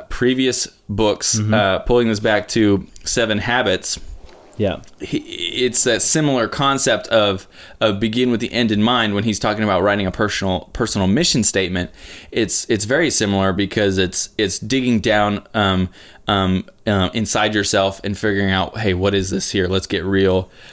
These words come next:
Speaker 1: um, about where I'm at and where I wanna go, and then, um, what it takes to do that."
Speaker 2: Right. Yeah. I have, I have some, I have some comments running around in my head. Um, but I think if, if you're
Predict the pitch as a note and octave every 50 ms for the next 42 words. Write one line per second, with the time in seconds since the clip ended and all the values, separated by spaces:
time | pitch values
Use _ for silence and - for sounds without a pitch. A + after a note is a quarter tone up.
0 | - - - - G2+ G2 F#2+ G2 - G2 F#2 F2 G2 A2 A#2 A2 G2+ G#2+ A#2+ C3+
1 | - G2 F#2+ G2 G#2 G2+ F#2+ G2 G2 F#2+ F#2 - G#2+ G2+ G2 G2 F#2 F2+ F2 -
2 | - - - - - - - F#2 F#2+ F#2+ F#2 F#2+ F#2 F#2 F#2 F#2 F#2+ - G2 G2
3 | F2+ F2+ F2+ F2+ - - - G#2 G2+ G#2+ A2 G#2 - - - - - - - A2
4 | F#2 E2 - - - - - - F2 - F2 F2 D#2+ C#2 B1+ G#1+ - - - -
5 | - - - A2 G#2 F#2+ D#2+ - - - - A#2 A2+ G#2 F#2+ - - - - -
6 | - B2 B2+ B2 C#3+ D#3 D#3+ D#3 - - B2+ B2 B2 C#3+ D#3+ E3+ E3+ - - C#3+
7 | A#2+ A2+ - - A#2 A#2+ B2+ D3+ D3+ - - B2 A2+ - - A#2+ A#2+ B2 A2 -
8 | A#2+ A2+ A2 A2+ A2 G#2+ G#2+ G#2+ G#2+ G#2+ G#2+ G2+ G2 F#2+ F#2+ G2 G#2 A2 A2 G#2+
9 | G#2 - - - - - - - - - G#2+ G#2 G#2 G2+ G2+ G#2 - - G#2+ G#2+
10 | A#2 A2+ - - A2 A2 G#2+ - - C3 C3+ C#3+ C3+ A#2 - - - - - -
11 | - A#2+ - - - - A2+ G#2+ - - G#2+ A2 B2 C#3